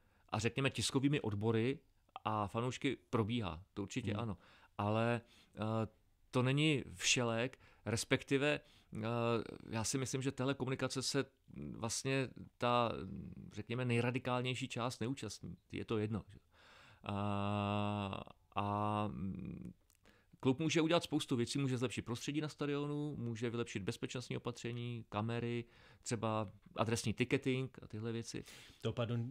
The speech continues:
Speaker 2: že vám do toho
Speaker 1: Hmm.
Speaker 2: zase skočím, ale když se u toho zastavím, eh,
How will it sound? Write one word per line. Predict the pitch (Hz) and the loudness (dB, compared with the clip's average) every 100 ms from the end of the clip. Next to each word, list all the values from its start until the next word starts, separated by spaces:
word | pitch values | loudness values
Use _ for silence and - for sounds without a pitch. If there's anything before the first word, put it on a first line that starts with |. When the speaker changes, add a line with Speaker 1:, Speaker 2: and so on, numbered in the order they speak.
| 143 | -2
Speaker 2:
že | 113 | 0
vám | 120 120 | 2 2
do | 120 | 0
toho | 123 | 0
Speaker 1:
Hmm. | 117 | -2
Speaker 2:
zase | 131 | -4
skočím, | - 123 - 131 | -2 -2 0 0
ale | 127 131 | 2 2
když | 123 - | 0 -2
se | 147 | -2
u | 123 | 2
toho | 143 143 | 2 4
zastavím, | 135 - 139 143 147 143 | 0 2 2 4 4 2
eh, | 120 110 107 | -2 -2 -2